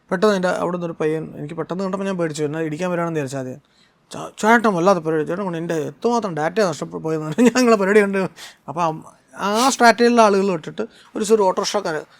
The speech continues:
"നിങ്ങൾ ബാബു ബാലേന്ദ്രനല്ലേ?" ഞാൻ പറഞ്ഞു, "ആ, ശരി, അതെ, <laughs> ഞങ്ങൾ പരിപാടി കാണാനുള്ളത്." അതുപോലെ ഒരു ദിവസം, ആ, ഞാനൊരു ദിവസം ഹൊറൈസൺ ബാറിൻ്റെ താഴെ നിന്നു.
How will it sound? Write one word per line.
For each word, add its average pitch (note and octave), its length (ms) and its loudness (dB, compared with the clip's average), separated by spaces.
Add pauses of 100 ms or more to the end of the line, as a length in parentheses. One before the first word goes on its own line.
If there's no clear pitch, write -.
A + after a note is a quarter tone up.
(140)
"നിങ്ങൾ A#3+ 200 2
ബാബു G3+ 360 2
ബാലേന്ദ്രനല്ലേ?" F3 680 0
ഞാൻ C3 180 2
പറഞ്ഞു, C3 140 4
"ആ, D#3+ 80 -2
ശരി, D#3 220 -4
അതെ, D3 200 -6 (160)
<laughs> G3+ 720 0
ഞങ്ങൾ E3+ 240 -4
പരിപാടി F3 260 4
കാണാനുള്ളത്." D#3+ 480 -2 (180)
അതുപോലെ A3 240 2
ഒരു A3+ 100 6
ദിവസം, G#3 200 -2
ആ, - 300 -14 (160)
ഞാനൊരു F3+ 180 -8
ദിവസം F3 140 -6
ഹൊറൈസൺ E3+ 480 -6 (160)
ബാറിൻ്റെ D#3+ 400 -2
താഴെ D#3 180 -2
നിന്നു. D3+ 160 -10